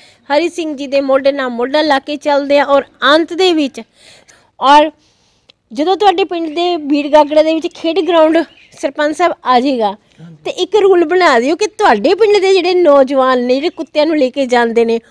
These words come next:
Speaker 1: ਉਹ ਉਹਨਾਂ ਬੱਚਿਆਂ ਦੇ ਮਗਰ ਨਾ ਕੁੱਤੇ ਲਗਾਉਣ।
Speaker 2: ਨਹੀਂ ਜੀ, ਨਹੀਂ, ਸਾਡੇ ਤਾਂ ਮੀਰਪੁਰ, ਹਾਂਸ, ਦੋ ਪਿੰਡ ਸਾਡੇ ਨੇੜੇ ਆ।
Speaker 1: ਜੀ।
Speaker 2: ਇਹਨਾਂ ਦੋਨਾਂ ਪਿੰਡਾਂ 'ਚ ਗ੍ਰਾਂਟ ਹੈ ਨਹੀਂ, ਅਸੀਂ ਤਾਂ ਕਹਿੰਦੇ ਸਮਾਂ ਉਹ ਬੱਚੇ ਸਮਾਂ ਇੱਥੇ ਆ ਜਾ ਕਰਨਗੇ
Speaker 1: ਜੀ।
Speaker 2: ਸਾਡੇ ਪਿੰਡ।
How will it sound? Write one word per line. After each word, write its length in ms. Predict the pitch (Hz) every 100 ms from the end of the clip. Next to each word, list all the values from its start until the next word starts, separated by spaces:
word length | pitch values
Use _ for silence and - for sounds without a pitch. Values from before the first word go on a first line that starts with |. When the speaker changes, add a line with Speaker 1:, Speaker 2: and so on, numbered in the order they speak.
| _ -
Speaker 1:
ਉਹ 80 | 403
ਉਹਨਾਂ 280 | 427 427
ਬੱਚਿਆਂ 340 | 370 330 - 320
ਦੇ 100 | 302
ਮਗਰ 300 | 320 269 269
ਨਾ 180 | 254 254
ਕੁੱਤੇ 340 | 262 - 214
ਲਗਾਉਣ। 340 | 214 190 190
Speaker 2:
ਨਹੀਂ 140 | 226 233
ਜੀ, 100 | 240
ਨਹੀਂ, 160 | 247
ਸਾਡੇ 240 | 220 208 214
ਤਾਂ 120 | 226
ਮੀਰਪੁਰ, 480 | 190 202 202 220 208
ਹਾਂਸ, 420 | 170 196 175 151 202 208
ਦੋ 240 | 175 190
ਪਿੰਡ 260 | 185 208 202
ਸਾਡੇ 300 | 190 196 202
ਨੇੜੇ 360 | 190 180 180 156
ਆ। 140 | 127 - 262
Speaker 1:
ਜੀ। 220 | 269 214 196 _
Speaker 2:
ਇਹਨਾਂ 220 | 208 233
ਦੋਨਾਂ 320 | 180 170 202 214
ਪਿੰਡਾਂ 280 | 226 220
'ਚ 40 | 220
ਗ੍ਰਾਂਟ 300 | 214 214 208
ਹੈ 120 | 208
ਨਹੀਂ, 120 | 226
ਅਸੀਂ 100 | 190
ਤਾਂ 100 | 220
ਕਹਿੰਦੇ 220 | 214 226
ਸਮਾਂ 240 | 202 196 202
ਉਹ 80 | 208
ਬੱਚੇ 320 | 165 - 196
ਸਮਾਂ 240 | 196 202
ਇੱਥੇ 220 | 226 220
ਆ 120 | 240 214
ਜਾ 120 | 220
ਕਰਨਗੇ 280 | 220 240 233
Speaker 1:
ਜੀ। 60 |
Speaker 2:
ਸਾਡੇ 240 | 196 196 208
ਪਿੰਡ। 240 | 214